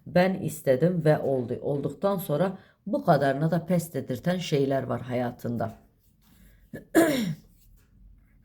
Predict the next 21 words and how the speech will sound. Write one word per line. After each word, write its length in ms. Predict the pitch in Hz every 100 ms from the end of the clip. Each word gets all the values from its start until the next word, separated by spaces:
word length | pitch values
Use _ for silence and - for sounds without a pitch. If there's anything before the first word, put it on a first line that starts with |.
| - - - - - - - - - - - _ -
T 180 | 180 185
harfi, 560 | 180 156 156 131 120
R 180 | 135 165
harfi, 560 | 156 156 139 - 120 120
C 180 | 147
harfi, 540 | 147 147 143 131 127 110 -
A 260 | 151 147
harfi, 320 | 143 127 -
İ 300 | 180 - 151
harfi. 560 | 139 127 117 - 113 - - - - -
Bu 220 | 196 190
harfler 400 | 160 156 185 180
çok 220 | 160 -
net 240 | 127 123
çıkmış 360 | - - 120 110
arkadaşlar. 680 | 117 - 110 113 - 113 - - - - - -
Bu 220 | 156 190 190
harfler 380 | 156 - 180
çok 200 | - 156
net 260 | 139 131 -
çıkmış. 460 | - - 117 -